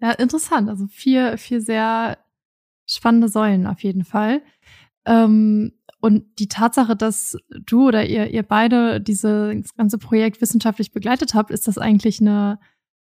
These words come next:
ähm, Selbstverständlichkeit? Also das ist ja eigentlich auch schon mal ein Wert an sich, bekomme ich jetzt immer mehr das Gefühl, dass, dass da so viel, ähm, ja, ein Auge drauf geworfen wurde auf diese Methodik und was man daraus lernen kann?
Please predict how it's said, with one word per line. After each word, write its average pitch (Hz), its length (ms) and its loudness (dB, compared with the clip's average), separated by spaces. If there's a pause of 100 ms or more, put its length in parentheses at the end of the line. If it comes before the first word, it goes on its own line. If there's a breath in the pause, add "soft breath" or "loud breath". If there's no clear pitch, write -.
(120)
ähm, 208 300 6
Selbstverständlichkeit? 220 1200 0
Also 226 160 2
das 214 120 2
ist 226 120 -4
ja 233 80 0
eigentlich 226 200 -2
auch 208 100 -2
schon 247 140 0
mal 254 100 4
ein 254 140 2
Wert 254 180 -2
an 247 160 2
sich, 269 240 -4
bekomme 262 300 -4
ich - 60 -8
jetzt - 160 -6
immer 247 140 -2
mehr 247 140 2
das 262 140 -4
Gefühl, 269 380 -2
dass, 220 260 -4
dass 220 200 -6
da 226 160 -2
so 220 140 -2
viel, 226 520 0 (600)
ähm, 214 480 2
ja, 220 80 2
ein 208 60 0
Auge 220 220 -2
drauf 226 180 -4
geworfen 226 460 0
wurde 247 260 0
auf - 120 -6
diese 214 180 0
Methodik 214 540 0
und 208 120 -2
was 208 160 -4
man 220 80 2
daraus 208 280 -2
lernen 202 280 -2
kann? 302 320 -4